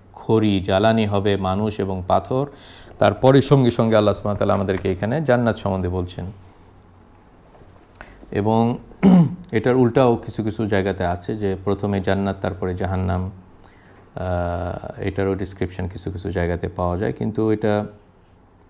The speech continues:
এটা একটা কোরআনিক স্টাইল এবং এটা একটা সায়েন্টিফিক স্টাইল। যে কোনো একটা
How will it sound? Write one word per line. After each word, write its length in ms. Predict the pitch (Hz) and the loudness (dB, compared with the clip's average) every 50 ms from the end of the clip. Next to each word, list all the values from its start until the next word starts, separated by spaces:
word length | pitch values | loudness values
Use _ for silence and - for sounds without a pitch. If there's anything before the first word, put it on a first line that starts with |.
| _ _ _ _ - - | _ _ _ _ -20 -10
এটা 140 | - 104 | -6 -6
একটা 180 | 101 95 - 98 | -4 -4 -4 -4
কোরআনিক 420 | - - 95 98 101 98 98 92 90 95 | -2 -2 0 0 0 -2 -2 -4 -6 -10
স্টাইল 460 | - - - - 95 92 95 95 92 | -12 -10 -4 -2 -2 -2 -2 -2 -4
এবং 220 | 95 92 92 92 95 | -6 -6 -6 -6 -6
এটা 120 | 92 101 | -6 -6
একটা 220 | 104 98 - 92 | -6 -6 -6 -8
সায়েন্টিফিক 600 | 87 - - 90 90 90 92 92 90 - 85 - | -10 -8 -6 -6 -6 -6 -8 -8 -10 -10 -12 -12
স্টাইল। 500 | 87 - - - 92 90 87 87 87 87 87 - _ _ _ _ _ _ _ _ _ _ - 85 85 90 | -14 -14 -10 -8 -6 -6 -6 -6 -8 -8 -10 -14 _ _ _ _ _ _ _ _ _ _ -12 -10 -8 -6
যে 140 | 92 87 87 85 85 85 87 - - - - - - - - - | -6 -4 -4 -4 -4 -6 -6 -8 -12 -18 -20 -20 -20 -20 -12 -8
কোনো 140 | 104 101 98 98 | -6 -4 -4 -4
একটা 140 | 98 - | -4 -6